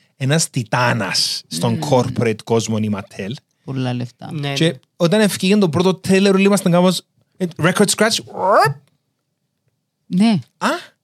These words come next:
Speaker 2: Space Odyssey.
Speaker 1: Space O-, what? What are we
Speaker 2: Και
Speaker 1: doing
Speaker 2: αμέ
Speaker 1: here?
Speaker 2: λαλό, bro, don't,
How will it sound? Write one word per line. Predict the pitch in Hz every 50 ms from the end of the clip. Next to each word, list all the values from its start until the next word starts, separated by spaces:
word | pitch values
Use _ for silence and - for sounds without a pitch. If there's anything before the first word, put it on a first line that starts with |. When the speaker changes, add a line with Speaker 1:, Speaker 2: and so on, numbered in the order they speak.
| _ _ - - - -
Speaker 2:
Space | - 208 254 - -
Odyssey. | 202 170 143 - 139 -
Speaker 1:
Space | 170 202 220 - - -
O-, | 147 156 151
what? | 180 254 349 392 381 - - - - _ _ _ _ _ -
What | 214 285 330
are | 320
we | 320 262 -
Speaker 2:
Και | - -
Speaker 1:
doing |
Speaker 2:
αμέ | 175 165 165 170 180
Speaker 1:
here? | 190
Speaker 2:
λαλό, | 185 - 190 185 190 196 196 180 175 165 - -
bro, | 160 170 170 165 160 - - 147
don't, | - 156 151 151 151 147 139